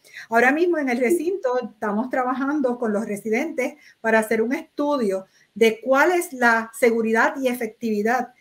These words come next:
de la Humira en una población hispana, que eso al momento, esa, esa información no la tenemos. Tenemos otro estudio que estamos dirigiendo, eh, eh, a la parte de intimidad. ¿Cuán, eh, cuánto afecta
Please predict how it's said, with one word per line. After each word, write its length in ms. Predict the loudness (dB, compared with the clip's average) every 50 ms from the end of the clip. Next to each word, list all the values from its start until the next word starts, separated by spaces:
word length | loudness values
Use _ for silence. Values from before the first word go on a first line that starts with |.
| _ _ _
de 240 | 0 2 4 4 4
la 140 | 4 2 2
Humira 640 | 2 2 2 2 2 2 2 4 2 2 0 -2 -4
en 140 | -2 -2 0
una 200 | 0 0 -2 0
población 500 | -2 -2 -2 -2 -2 -2 -4 -2 0 0
hispana, 680 | -2 -2 -4 _ -4 0 2 2 2 0 -2 -6 -12 -18 _ _ _ 2
que 80 | 2
eso 200 | 2 4 4 2
al 220 | 4 4 4 4 2
momento, 540 | 2 2 2 0 0 0 -2 -2 -2 -2
esa, 280 | -2 -2 -2 -6 -6 -6
esa 260 | -4 -6 -4 -4 -4 -4
información 760 | -4 -2 -2 -2 -2 -2 -2 -4 -4 -4 -2 -2 -2 0 0
no 160 | 2 2 0
la 160 | 0 -2 -2
tenemos. 440 | -2 -2 -2 -2 -2 -4 -6 -6 -8 -10 -14 _ _ _ _ _ -20 -20 -20 _ _
Tenemos 400 | 8 8 8 8 4 2 2 0
otro 140 | 2 2 0
estudio 400 | 0 -2 -4 -4 0 0 0 0
que 80 | 0
estamos 340 | -4 -4 -4 -4 -2 -2 -2
dirigiendo, 840 | -4 -4 -4 -4 -4 -4 -2 -2 -2 -2 0 0 0 0 0 -2 -6 -10 -8
eh, 380 | -6 -4 -2 -2 -2 -4 -6 -8
eh, 180 | -6 -6 -6 -6 -6 -10 -10 -8 -4
a 260 | -2 0 0 2 0
la 180 | 0 -2 -2 0
parte 480 | 0 -2 0 2 2 2 2 2 0 0
de 120 | 2 2
intimidad. 720 | 4 2 0 0 -2 -2 0 0 0 2 2 0 0 -2 -6 _ _ _ _ _ -20 _ _ _ _
¿Cuán, 720 | -2 2 4 6 6 6 4 2 0 0 0 -2 -8 -12 _ _ _ _ -14
eh, 380 | -10 -8 -6 -6 -6 -8 -8 -8
cuánto 520 | -2 2 4 4 4 4 4 4 4 4
afecta 760 | 4 4 -2 -4 -6 0 0 0 0 0 _ -10 -10 -10 -10